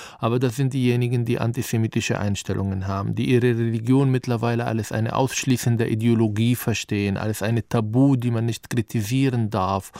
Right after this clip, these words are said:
Das sind Jugendliche, die sehr problematische Geschlechterrollen in sich tragen. Das sind Jugendliche, die, äh, an Verschwörungstheorien glauben. Das sind die Jugendliche, die ich tagtäglich treffe.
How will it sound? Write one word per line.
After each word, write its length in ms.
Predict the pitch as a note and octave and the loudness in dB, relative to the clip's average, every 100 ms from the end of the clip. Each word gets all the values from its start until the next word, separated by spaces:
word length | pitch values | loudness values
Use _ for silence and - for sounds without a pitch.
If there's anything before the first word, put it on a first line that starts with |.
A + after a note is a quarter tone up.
| - - - | -16 -18 -6
Das 180 | - A2+ | -2 2
sind 160 | C3+ A#2+ | 2 4
Jugendliche, 640 | C#3 C#3+ C#3+ C#3 B2 B2+ | 2 2 0 -2 -2 0
die 140 | B2 | 0
sehr 240 | A2 C3+ C#3 | 2 2 2
problematische 800 | C3+ A#2+ B2 A#2+ A#2+ - - A2+ | 0 0 2 2 0 -2 -4 -2
Geschlechterrollen 840 | A2+ - C#3+ - A2+ G#2 G#2 G2+ | -2 2 2 2 -2 0 -2 -2
in 160 | - G2+ | -4 -6
sich 240 | A2 - | -6 -10
tragen. 380 | - G2+ G2+ G#2 | -8 -6 -4 -2
Das 160 | A2 A2 | -2 0
sind 200 | C3 B2 | 0 2
Jugendliche, 640 | C3+ C#3+ C#3 C#3 C3 C3+ - - - - - | 2 2 0 0 0 -2 -4 -14 -16 -18 -4
die, 320 | D3 C#3+ C#3 | 0 4 2
äh, 240 | - C#3+ C3+ | 2 0 0
an 240 | - C3 | 2 2
Verschwörungstheorien 1120 | D3+ C#3 - D#3 C#3 A2+ - A2 G#2+ G#2 G2+ | 2 -2 0 2 2 0 -2 -2 0 0 -2
glauben. 400 | G2+ G2+ G2+ G#2 | -2 -2 -2 -2
Das 180 | A2 A#2+ | -2 0
sind 220 | D3 D#3 | 2 2
die 80 | D3 | 2
Jugendliche, 600 | D3 C#3 C#3 - C#3 C3 | 2 4 2 0 0 0
die 140 | B2 C3 | 0 -4
ich 140 | - | -2
tagtäglich 840 | B2+ A#2 A#2 - A2+ A2 A2+ - - | 0 0 0 -2 -2 -2 -4 -4 -6
treffe. 440 | G2+ G2 G2+ F#2+ | -8 -6 -6 -8